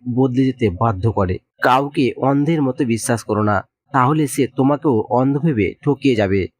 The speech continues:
জীবন থেকে কেউ চলে গেলে আমরা অতটাও কষ্ট পাই না, যতটা কষ্ট পাই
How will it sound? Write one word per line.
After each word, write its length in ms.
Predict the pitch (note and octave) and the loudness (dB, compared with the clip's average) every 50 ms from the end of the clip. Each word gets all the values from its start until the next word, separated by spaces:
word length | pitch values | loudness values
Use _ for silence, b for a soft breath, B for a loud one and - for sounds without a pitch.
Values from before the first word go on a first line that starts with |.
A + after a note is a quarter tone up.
| _ _ _ _ _ - | _ _ _ _ _ -2
জীবন 380 | A2+ A#2+ C#3+ C#3 D3+ E3+ E3+ | 0 0 2 2 2 0 0
থেকে 420 | - F3 E3 - - B2+ F#2 - - _ - | -2 -4 -4 -2 -2 -4 -4 -4 -8 _ -2
কেউ 140 | D#3+ C#3 A#2+ | -2 -2 0
চলে 320 | - - C#3 C3+ C#3 C#3+ | 0 0 0 0 0 0
গেলে 320 | C#3+ D#3 C3+ A2 F#2 F2 - _ _ | 0 0 0 0 -2 -2 -6 _ _
আমরা 240 | B2+ C3 C3+ C3+ C#3+ | -2 0 0 0 -2
অতটাও 540 | - - A2+ B2 - E3 - D#3 D3 B2+ - - | 0 0 -2 0 0 0 0 0 0 0 -2 -2
কষ্ট 260 | A#2+ A#2+ - - - | -2 -2 -2 -4 -4
পাই 260 | C3 - A#2+ A#2 A#2 | -2 0 0 0 2
না, 260 | G#2+ G#2 F#2 F2 - - _ _ B2 A2+ | 2 0 0 -2 -4 -8 _ _ -6 -2
যতটা 360 | G#2+ C3+ A#2+ - D#3+ D#3+ D#3 - | 0 -2 0 0 0 -2 -2 0
কষ্ট 260 | - B2+ B2 - - D#3+ | 0 -2 -2 -2 -4 -2
পাই 320 | D#3 D3+ C#3 A#2 G#2 | 0 2 2 2 0